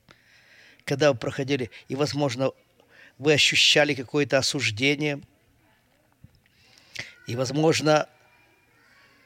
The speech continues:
тяжёлое бремя, которое вы приносили с собой в эту церковь, но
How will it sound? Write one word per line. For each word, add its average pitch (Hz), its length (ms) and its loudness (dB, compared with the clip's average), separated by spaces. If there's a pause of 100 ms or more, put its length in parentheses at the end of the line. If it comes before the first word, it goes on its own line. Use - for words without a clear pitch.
(520)
тяжёлое 170 520 4
бремя, 151 540 4
которое 139 480 0
вы 135 120 -2
приносили 139 560 -2
с - 80 -2
собой 127 760 -2 (760)
в 127 100 -8
эту 135 180 -4
церковь, 131 640 -2 (280)
но 143 360 0